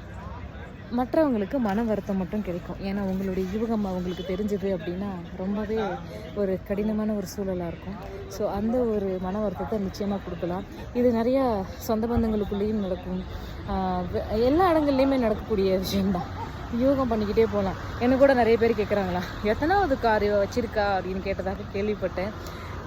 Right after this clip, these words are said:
அவங்களே அதுக்கு பதிலும் சொல்லியிருக்காங்க, "இத்தனாவது காரு?" அப்படின்னு. So, இதெல்லாம் வந்து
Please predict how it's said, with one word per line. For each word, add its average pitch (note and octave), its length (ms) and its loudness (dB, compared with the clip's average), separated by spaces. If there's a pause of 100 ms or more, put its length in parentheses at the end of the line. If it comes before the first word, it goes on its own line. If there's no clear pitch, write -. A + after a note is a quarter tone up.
(800)
அவங்களே G#3 380 2
அதுக்கு A3 260 4
பதிலும் G3+ 340 2
சொல்லியிருக்காங்க, G3 640 -2 (960)
"இத்தனாவது A3+ 500 2
காரு?" F#3+ 440 0
அப்படின்னு. E3+ 320 -6 (800)
So, D4 180 0
இதெல்லாம் C4+ 440 4
வந்து B3 720 4